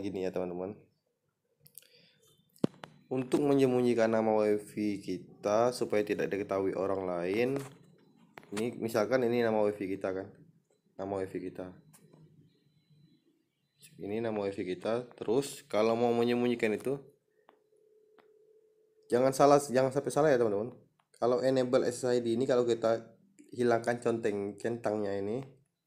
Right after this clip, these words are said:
itu tidak, bukan hilang nama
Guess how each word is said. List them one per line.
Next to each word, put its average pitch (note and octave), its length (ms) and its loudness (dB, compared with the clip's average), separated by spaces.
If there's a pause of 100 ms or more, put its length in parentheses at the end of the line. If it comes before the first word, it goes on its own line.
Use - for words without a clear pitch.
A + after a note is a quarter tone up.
(1080)
itu B2+ 480 2
tidak, C3+ 400 2 (400)
bukan B2+ 800 0 (320)
hilang C#3 400 8
nama A#2+ 160 4